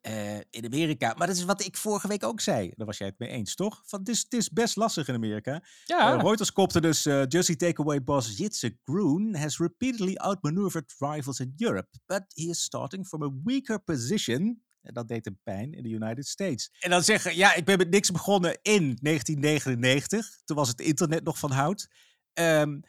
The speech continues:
Speaker 1: hij is nu, en hij is altijd marktleider geweest in Nederland. En van daaruit, en in, in Duitsland was het ook niet zomaar zonder een paar overnames, eh, gelukt om marktleider te worden. Hij is nu nummer twee tussen DoorDash, dat twee keer zo groot is,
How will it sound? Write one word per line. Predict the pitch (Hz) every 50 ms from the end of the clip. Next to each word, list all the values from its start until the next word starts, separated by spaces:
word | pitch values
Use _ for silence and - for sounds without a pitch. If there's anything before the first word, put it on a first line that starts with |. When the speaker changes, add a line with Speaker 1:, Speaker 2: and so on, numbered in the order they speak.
| _ _ _ _ _
Speaker 1:
hij | - 151 151
is | 165 165 - -
nu, | 147 196 196 180 151 - - _ _ _ _ _ _ _ _
en | - 151 143
hij | 85 - 139 143
is | 143 139
altijd | 127 131 131 131 117
marktleider | 123 135 135 135 143 143 139 131 135
geweest | - 127 131 131 131 -
in | 127 123
Nederland. | 123 131 127 131 139 147 -
En | 135 -
van | - 117
daaruit, | 110 123 127 131 123 127 123 107 -
en | - 117
in, | 123 95 - _ _ _ _ _ _
in | - 110 104 104
Duitsland | 139 139 143 143 - - 123 110 98
was | 107 127 123 -
het | 123 - -
ook | - - -
niet | 160 156 -
zomaar | - 180 165 156 151 151 147 143 139
zonder | - 151 143 143 143
een | 139
paar | - 147 -
overnames, | - 139 147 135 - 139 139 131 131 131 123 - -
eh, | 135 127
gelukt | 98 - - 135 170 185 -
om | 170 151
marktleider | 156 156 156 - 156 151 147 135
te | -
worden. | 147 147 165 - - - - _ _ _
Hij |
is | 147 156
nu | 196 202 196
nummer | 180 185 170 165 - _
twee | - - 214 208 143 147 185
tussen | - - 180 - - 139 117 104 -
DoorDash, | - 175 185 208 202 151 131 107 110 - - - -
dat | - - 131
twee | - 156 156
keer | - -
zo | 156 131
groot | 113 - - 156 175 170 -
is, | 110 104 107 -